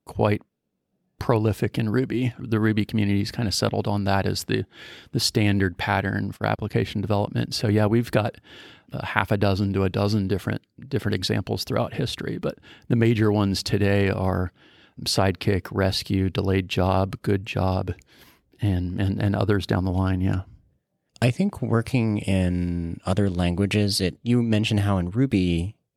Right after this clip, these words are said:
Speaker 2: there's this very clear preference to use these job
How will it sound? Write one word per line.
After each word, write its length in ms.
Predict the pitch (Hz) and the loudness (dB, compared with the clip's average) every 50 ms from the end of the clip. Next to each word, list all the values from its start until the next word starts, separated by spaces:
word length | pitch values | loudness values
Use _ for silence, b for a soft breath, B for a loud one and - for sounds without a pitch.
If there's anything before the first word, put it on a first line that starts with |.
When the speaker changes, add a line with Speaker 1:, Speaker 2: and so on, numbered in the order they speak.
| _ _ _ _ - | _ _ _ _ -2
Speaker 2:
there's 400 | - 92 90 87 87 87 82 - | 0 2 2 2 2 0 0 -2
this 260 | - 87 85 - - | -2 -2 0 0 -2
very 480 | 87 92 87 95 92 92 92 92 92 87 - _ - | -2 -2 0 2 2 4 4 2 2 0 -4 _ -18
clear 1000 | - - - - 90 92 90 90 87 87 85 85 85 85 85 82 80 - - - | -16 -6 -2 0 2 2 4 4 4 4 2 2 2 2 0 0 -2 -4 -6 -2
preference 500 | - - 123 139 - 165 160 175 - - | 0 0 2 2 2 0 0 0 -2 -4
to 100 | - 117 | -2 -2
use 240 | 104 101 107 107 - | 0 0 -2 -2 0
these 220 | - 123 120 117 | 0 0 0 2
job 400 | - 110 104 98 104 104 107 123 | 2 2 2 2 2 0 -2 -4